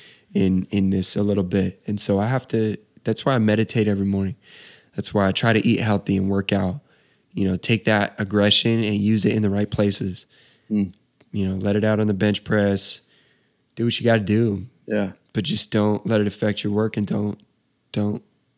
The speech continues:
Speaker 2: Yeah. 'Cause think about what would happen if you would have blown up and actually, like, you know, just let those people have it, you know? Then when they go and they trash you and they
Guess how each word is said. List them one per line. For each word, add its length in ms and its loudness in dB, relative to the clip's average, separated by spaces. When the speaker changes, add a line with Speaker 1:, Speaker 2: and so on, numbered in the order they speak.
Speaker 2:
Yeah. 340 0
'Cause 160 -4
think 160 2
about 240 2
what 120 2
would 160 4
happen 320 4
if 120 -4
you 100 0
would 100 2
have 100 0
blown 360 0
up 280 -2
and 140 -2
actually, 420 0
like, 480 -4
you 140 -2
know, 320 -4
just 420 -2
let 240 2
those 180 2
people 280 0
have 220 -4
it, 160 -12
you 160 -2
know? 340 0
Then 580 4
when 140 4
they 140 2
go 260 6
and 180 2
they 220 0
trash 520 0
you 360 0
and 560 0
they 220 -2